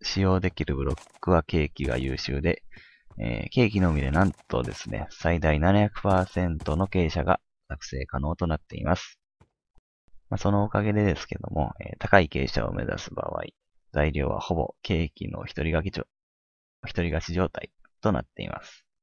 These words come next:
次に、はしごの横幅です。横幅と言いましたが、ここでは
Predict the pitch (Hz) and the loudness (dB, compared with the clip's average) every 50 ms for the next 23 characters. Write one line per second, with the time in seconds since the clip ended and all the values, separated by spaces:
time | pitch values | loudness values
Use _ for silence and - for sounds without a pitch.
0 | _ _ _ _ - _ _ _ _ - _ _ _ _ _ _ - - - 107 | _ _ _ _ -20 _ _ _ _ -20 _ _ _ _ _ _ -12 -6 -2 0
1 | 107 113 104 78 - - - - - - - 117 117 113 113 101 98 98 - 101 | 2 2 2 2 0 -4 -10 -6 -4 0 2 4 4 4 4 2 0 0 0 0
2 | 101 87 87 82 73 64 - - - - - - - - - - - - _ - | 2 2 2 0 0 -2 -6 -8 -14 -16 -16 -16 -16 -18 -18 -20 -20 -8 _ -4
3 | 101 - 123 120 113 120 120 117 - 90 85 87 87 87 85 80 - - - 73 | -2 0 2 2 2 2 0 0 0 0 2 2 2 2 2 0 0 0 0 0
4 | 76 78 - - _ - - - 95 95 85 82 60 - | 0 0 -2 -4 _ -18 -6 -2 0 2 2 2 0 0